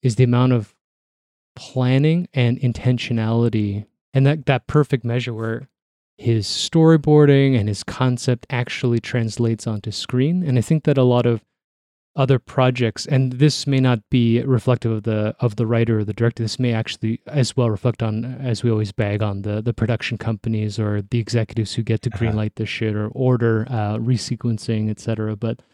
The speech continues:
Speaker 1: it is very difficult, I think, to weave a story visually, A, without giving something away, but B, while giving enough <laughs> of a nod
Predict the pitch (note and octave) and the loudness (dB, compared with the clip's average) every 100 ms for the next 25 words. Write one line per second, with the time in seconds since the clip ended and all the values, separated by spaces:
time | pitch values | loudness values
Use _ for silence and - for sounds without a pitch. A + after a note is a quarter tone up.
0 | _ C#3+ C#3+ A2+ C3 C#3 C#3 C#3 - - | _ 4 4 4 4 6 4 0 -4 -2
1 | B2 A#2 G#2+ - A2+ G#2+ - _ _ _ | 0 0 -2 -2 -4 -4 -10 _ _ _
2 | _ _ _ - - A#2+ A2+ A2+ B2+ A#2 | _ _ _ -20 -8 -6 -4 -6 -4 0
3 | C3+ C#3+ C#3 C3 - C3+ B2 G2+ B2+ B2 | 4 4 2 -2 0 2 2 2 0 2
4 | C3 A#2 G#2+ G#2+ B2+ E3 - - - C3+ | 2 2 2 0 -2 -4 -8 -16 0 4
5 | C#3 C3+ C3 A#2+ - C3 C3 - A#2+ - | 6 6 4 4 2 2 2 0 -2 0
6 | A#2 A2+ A#2 C#3+ D3 A#2 G#2+ - C3 C3 | 2 2 2 0 0 -2 0 2 4 4
7 | C3+ - - A#2 A#2+ - C3+ B2+ - A#2+ | 2 -6 -2 2 2 2 2 2 2 0
8 | A#2+ C#3 - - - - - - _ - | 2 2 0 -8 -4 -2 -2 -4 _ -4
9 | B2 A#2+ A#2+ A#2 A#2 C3 C#3+ | 0 0 0 2 2 2 0